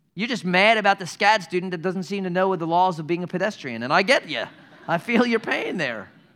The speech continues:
But have you just walked downtown in one of the squares lately and enjoyed that? See, that, we, I've had the chance to do that the last couple of weeks. Have you, you drive over the bridge and you're just mad that someone's in the left lane and you miss the beauty of the marsh and the water?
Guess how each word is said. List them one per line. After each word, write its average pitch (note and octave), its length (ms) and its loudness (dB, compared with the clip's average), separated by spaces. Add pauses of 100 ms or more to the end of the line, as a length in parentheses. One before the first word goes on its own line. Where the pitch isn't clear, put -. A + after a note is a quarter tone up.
(720)
But A#3+ 120 0
have B3+ 140 2
you C4+ 80 -4
just B3+ 260 -6 (240)
walked E3 520 -2
downtown F#3+ 600 -4
in E3 80 -6
one D3+ 100 -4
of C#3+ 60 -6
the C3 60 -8
squares C#3 420 -8
lately D#3 460 -8 (200)
and C#3 80 -8
enjoyed A#2+ 400 -8
that? C#3+ 260 -6 (280)
See, G3+ 120 -4
that, - 240 -6 (680)
we, G3+ 160 0
I've F3+ 120 -4
had F#3 200 -4
the E3+ 80 -4
chance G3+ 280 -6
to F3 60 -14
do G3 120 -8
that G3+ 80 -6
the D#3 60 -6
last C#3+ 200 -6
couple C3 180 -12
of B2 40 -12
weeks. A2 220 -14 (180)
Have G#3 140 0
you, G#3+ 140 -10
you F#3 140 -6
drive G#3 320 4
over G#3 180 -4
the F#3 80 0
bridge F#3 380 2
and F#3+ 100 -2
you're F3+ 100 -2
just F3 120 -10
mad F#3 320 2
that E3+ 100 -12
someone's F#3+ 320 -4
in E3+ 60 -6
the F3 100 -2
left F3 220 -2
lane G3 220 -4
and E3 120 -4
you E3 80 -4
miss F3 240 -4
the - 160 -8
beauty E3 340 -2
of C#3+ 80 -6
the C3+ 80 -8
marsh D3+ 440 -8
and C3 100 -12
the A#2 80 -8
water? D3 300 -4